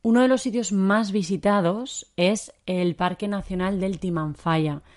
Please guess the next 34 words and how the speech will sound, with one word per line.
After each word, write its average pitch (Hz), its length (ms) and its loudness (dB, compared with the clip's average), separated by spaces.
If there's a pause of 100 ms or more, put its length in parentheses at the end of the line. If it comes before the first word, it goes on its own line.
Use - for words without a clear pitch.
(160)
No 180 100 -4
sé 180 100 -4
si 175 80 -2
lo 180 80 2
habéis 165 140 -2
escuchado 175 360 -4
alguna 165 300 -2
vez, 185 160 0
si 170 220 -6
no, 170 180 0
escribir 170 400 -2
en 175 120 2
Google 175 440 0 (400)
Timanfaya. 180 720 2
Si 185 100 -6
no 175 80 -2
sabes 175 260 -2
cómo 180 200 -2
se 175 100 -4
escribe, 196 640 -2
sabes 180 380 0
que 175 80 -2
tienes 170 240 0
las 170 180 -2
notas 175 320 -2
de 165 80 -2
este 151 140 -4
episodio 180 640 0 (340)
en 175 200 0
hendyspanish 180 680 0
punto 175 340 0
com 175 240 2 (140)
barra 165 480 2
podcast. 185 500 -2